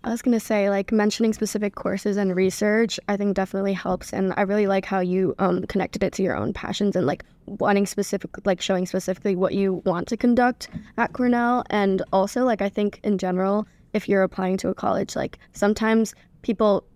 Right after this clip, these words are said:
tend to talk about, like, why they're qualified for a college versus why the college is a good fit and, like, why they want to be in that college, because, like,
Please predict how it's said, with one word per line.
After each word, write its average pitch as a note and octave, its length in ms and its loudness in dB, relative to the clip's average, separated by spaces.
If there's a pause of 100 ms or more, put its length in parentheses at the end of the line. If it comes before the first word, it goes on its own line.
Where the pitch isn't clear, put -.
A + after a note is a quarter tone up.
tend G3 200 -2
to G3 80 -2
talk F#3+ 260 -4
about, F3+ 240 -4
like, - 160 -6
why F#3 300 2
they're F3+ 200 2
qualified G3 520 -2
for G3+ 140 0
a G3 40 -4
college G3+ 380 0
versus F#3+ 480 -2 (320)
why G3 240 4
the F3+ 80 -2
college F#3 340 0
is F#3 120 -6
a G3 60 0
good F#3 200 0
fit - 320 -2
and, F#3 100 -2
like, F3+ 160 -4
why F#3+ 300 -2
they F3+ 160 -4
want - 480 -6 (240)
to G#3+ 140 0
be G3 260 0
in A#3+ 120 4
that A#3+ 160 0
college, B3+ 460 2
because, G3+ 300 -2
like, F#3+ 240 -2